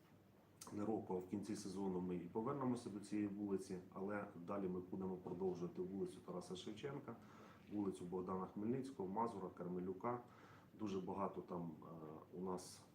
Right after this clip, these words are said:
е, ямковості, які потрібно усунути, і дуже великий трафік руху, е, громадського транспорту, не тільки громадського, по якому нам потрібно пройтися. Крім того, ми, е, на минулому тижні, ви бачили, працювала у нас, е,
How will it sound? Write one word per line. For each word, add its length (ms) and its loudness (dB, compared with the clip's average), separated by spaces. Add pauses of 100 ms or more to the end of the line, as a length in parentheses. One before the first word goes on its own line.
(160)
е, 360 -8
ямковості, 600 2
які 220 0
потрібно 420 0
усунути, 580 0
і 60 2
дуже 260 -2 (180)
великий 400 0
трафік 460 -2
руху, 280 -2
е, 360 -6 (260)
громадського 500 0
транспорту, 560 -2
не 100 2
тільки 280 -2
громадського, 600 -2
по 140 0
якому 380 2 (380)
нам 120 2
потрібно 460 2
пройтися. 520 -2 (600)
Крім 160 6
того, 300 6
ми, 160 4
е, 120 2 (640)
на 80 2
минулому 420 4
тижні, 320 2
ви 120 4
бачили, 400 2
працювала 580 2
у 100 2
нас, 300 0
е, 300 -2